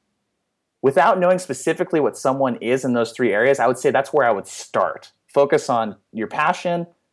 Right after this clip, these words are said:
what people need and what people are already paying for, that there's demand, and then focus on what you're good at. And then what you can do is start identifying businesses that are already doing something similar that you want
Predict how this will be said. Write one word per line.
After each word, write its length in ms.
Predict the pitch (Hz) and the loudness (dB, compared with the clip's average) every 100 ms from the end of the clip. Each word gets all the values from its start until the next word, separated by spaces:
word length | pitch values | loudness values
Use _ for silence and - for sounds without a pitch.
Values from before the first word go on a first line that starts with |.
| _ _ _ | _ _ _
what 160 | 131 131 | -2 0
people 300 | 156 143 117 | -4 -2 -2
need 340 | 113 151 185 | 0 0 0
and 100 | 139 | 0
what 140 | 120 | -2
people 240 | - 143 117 | -4 -4 -2
are 140 | 98 | -2
already 500 | - 123 151 147 151 | 2 4 4 2 0
paying 340 | 147 135 127 131 | -4 -4 -4 -2
for, 240 | 127 139 | 0 0
that 100 | 120 | -2
there's 220 | 110 120 - | -4 -6 -6
demand, 420 | 156 120 104 120 _ _ _ _ - | -6 -4 -4 -6 _ _ _ _ -6
and 100 | 117 | -4
then 80 | |
focus 460 | 113 - 143 143 127 - | -2 2 2 2 -2 -4
on 200 | 120 107 | -4 -2
what 120 | 110 | -2
you're 120 | 95 | -4
good 200 | 92 123 | -6 0
at. 320 | 156 202 202 _ _ | 2 2 -2 _ _
And 140 | 135 131 | -4 -2
then 80 | |
what 160 | 123 131 | 0 0
you 80 | 123 | 0
can 160 | 123 | -2
do 240 | 123 202 185 | 2 4 6
is 140 | 120 - | 4 -2
start 540 | - 131 117 104 - _ 107 | -4 0 2 0 -6 _ -4
identifying 720 | 113 127 143 139 131 113 101 | -2 0 -2 -2 -4 -4 0
businesses 840 | 131 175 - 123 - 101 104 - | 2 2 0 -6 -4 -4 -4 -6
that 140 | 113 104 | -4 -2
are 100 | 92 | 2
already 260 | 117 131 | 2 0
doing 260 | 113 117 123 | -2 -4 -6
something 280 | - 113 101 | -8 -10 -10
similar 340 | - 123 107 | -6 -4 -4
that 120 | 101 | -6
you 100 | 98 | -8
want 400 | 107 175 160 127 | -2 0 0 -2